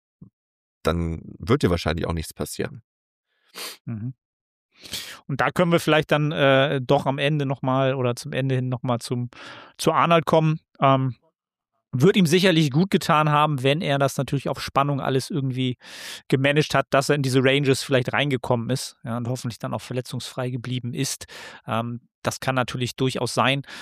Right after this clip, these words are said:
Speaker 2: aber ich glaube auch nicht, dass du, äh, ja,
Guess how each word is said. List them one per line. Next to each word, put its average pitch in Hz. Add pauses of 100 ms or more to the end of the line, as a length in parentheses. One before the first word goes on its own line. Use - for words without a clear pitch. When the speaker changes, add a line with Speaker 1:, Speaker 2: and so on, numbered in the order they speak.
(200)
Speaker 2:
aber 123
ich 113
glaube 131
auch 123
nicht, 135
dass -
du, 120
äh, 117 (480)
ja, 131